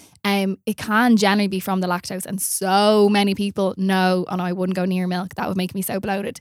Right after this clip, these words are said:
And yet you might be taking the same pill every single day with lactose in it. So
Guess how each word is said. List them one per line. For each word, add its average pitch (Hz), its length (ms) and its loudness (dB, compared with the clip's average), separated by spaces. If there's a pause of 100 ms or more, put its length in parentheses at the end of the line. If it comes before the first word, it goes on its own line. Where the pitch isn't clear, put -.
(140)
And 196 140 -2
yet 294 400 -2
you 247 260 0
might 277 220 0
be 262 60 -8
taking 240 340 -6
the 226 60 -4
same 214 280 -2
pill 202 320 -4 (480)
every 240 220 2
single 240 200 0
day 202 280 0
with - 220 -2
lactose 190 420 -4
in 196 100 -4
it. 190 140 -8
So 196 240 -4